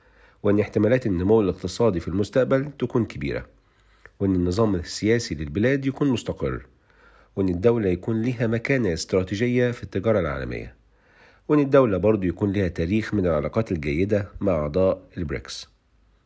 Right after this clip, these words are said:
لكن في الآخر تم الاتفاق على ضم ست دول دفعة واحدة، يعني عدد أعضاء التجمع أو التكتل ارتفع بأكتر من الضعف،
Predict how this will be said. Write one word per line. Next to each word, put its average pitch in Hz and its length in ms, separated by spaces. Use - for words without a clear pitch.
لكن 139 200
في 147 120
الآخر 143 380
تم 196 180
الاتفاق 127 540
على 82 140
ضم 120 460
ست 139 360
دول 104 300
دفعة 87 260
واحدة، 65 340
يعني 92 220
عدد 110 340
أعضاء 87 340
التجمع 123 640
أو 127 80
التكتل 120 640
ارتفع 139 360
بأكتر 104 420
من 90 120
الضعف، 78 480